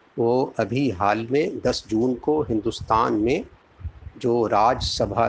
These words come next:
का इलेक्शन हुआ फिफ्टी सेवन सीट्स का, उस पर फोकस करूँगा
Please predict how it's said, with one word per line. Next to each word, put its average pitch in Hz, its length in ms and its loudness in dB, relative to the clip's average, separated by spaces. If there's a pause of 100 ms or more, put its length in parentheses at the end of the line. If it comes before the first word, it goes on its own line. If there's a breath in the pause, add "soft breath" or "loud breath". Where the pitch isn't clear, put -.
(140)
का 107 360 0
इलेक्शन 104 420 -2
हुआ 110 260 2
फिफ्टी - 380 -2
सेवन 107 460 0
सीट्स 117 600 -4
का, - 260 -2 (1400)
उस 117 180 -4
पर 143 180 2
फोकस 135 440 0
करूँगा 139 440 2